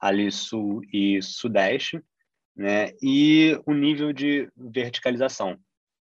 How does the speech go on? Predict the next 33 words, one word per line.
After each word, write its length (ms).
né? 180
Então, 340
você 120
tem 220
uma, 280
uma 160
Apvida 440
que 80
é 40
muito 340
mais 300
verticalizada, 1160
ou 120
seja, 320
a 40
maior 320
parte 320
dos 280
procedimentos 520
é, 100
de 100
fato, 520
feito 400
por 160
hospitais, 640
clínicas 760
da 220
própria 640
Apvida, 640
enquanto 320
você 80
tem 200
uma 340